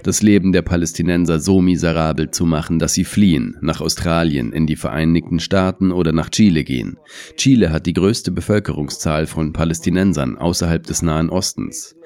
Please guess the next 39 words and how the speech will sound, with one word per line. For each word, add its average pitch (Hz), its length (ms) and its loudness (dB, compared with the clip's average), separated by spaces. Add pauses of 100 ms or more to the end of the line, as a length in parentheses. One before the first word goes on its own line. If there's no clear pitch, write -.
(340)
Der 98 80 2
Versuch 110 420 2
der 71 140 -4
israelischen 87 580 -2
Regierung 87 540 0
seit 80 260 0
neunzehnhundertachtundvierzig 87 1400 -2
bestand 98 340 -2
im 104 140 2
Grunde 98 300 2
darin, 92 440 -2
die 95 100 2
Nakba 95 480 -2
in 85 140 -4
die 92 120 -6
Endphase 71 600 -2
zu - 160 -12
führen. 71 560 -4
In 95 140 2
der 87 120 4
Tat 104 360 -2
sprechen - 400 -2
israelische 92 600 -2
Beamte 76 400 -2
jetzt 85 340 0
von 90 160 -2
einer 85 240 -2
zweiten 101 460 -2
Nakba, 69 480 -6
als - 200 -10
ob 101 200 -2
es - 160 -2
seit 85 200 -2
neunzehnhundertachtundvierzig 87 1400 -2
keine 98 240 0
permanente 87 600 0
Nakba 82 400 -2
gegeben 71 420 -6
hätte. - 320 -10